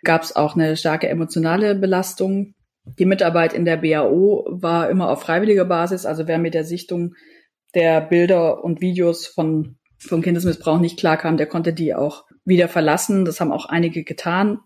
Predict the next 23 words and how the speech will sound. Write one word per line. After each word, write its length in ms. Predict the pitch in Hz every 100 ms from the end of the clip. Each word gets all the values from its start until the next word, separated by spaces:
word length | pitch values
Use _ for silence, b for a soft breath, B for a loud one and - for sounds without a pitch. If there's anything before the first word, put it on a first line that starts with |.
| -
Drei 360 | 156 151 190
Beamte 440 | 196 - 165 180 175
sind 340 | 175 175 - _
seitdem 340 | - 180 190
nicht 120 | 180 180
mehr 120 | 165
dienstfähig. 680 | 180 226 - 208 202 214 175
Also 160 | 175
so 60 | 175
sehr 200 | 170 175
hat 140 | 175
sie 120 | - 180
das 140 | 175
mitgenommen. 600 | 196 - 214 208 214 226 B B B B B _
Es 220 | - -
war 200 | 156 156
auch 340 | 151 170 - _ -
schlimm 440 | - 190 208 196 -
für 160 | - 175
die 80 |
Beamten 420 | 170 175 160 - 180
zu 120 | 175
sehen, 640 | 156 170 175 180 185 -